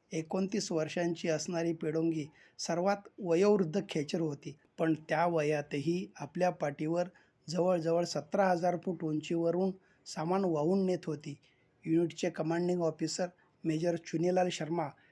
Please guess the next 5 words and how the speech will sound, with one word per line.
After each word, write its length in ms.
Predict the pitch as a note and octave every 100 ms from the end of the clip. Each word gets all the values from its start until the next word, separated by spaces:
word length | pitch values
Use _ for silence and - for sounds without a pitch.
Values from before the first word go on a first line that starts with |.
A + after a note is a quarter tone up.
| _ -
यांना 240 | D#3 E3+
पेडोंगीच्या 680 | F3+ - D#3 F#3 G3 F3+ F#3+
पराक्रमाची 760 | F3 E3 E3 E3+ F3 E3+ E3 F3
नोंद 300 | E3 F3 F3
घेताना 460 | D#3 D3 D#3 D#3+